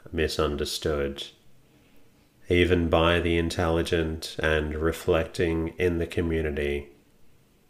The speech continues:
They mistake as to the nature of this uncertainty,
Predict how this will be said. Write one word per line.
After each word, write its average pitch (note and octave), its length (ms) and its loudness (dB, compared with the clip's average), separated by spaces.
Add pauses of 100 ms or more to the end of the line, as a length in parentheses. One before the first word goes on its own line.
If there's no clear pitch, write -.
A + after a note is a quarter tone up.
(400)
They E2 340 4
mistake E2+ 840 0
as E2+ 320 0
to E2+ 240 4
the D#2+ 100 2
nature D#2 640 2
of D2+ 220 0
this D#2+ 240 -2
uncertainty, D#2+ 1120 0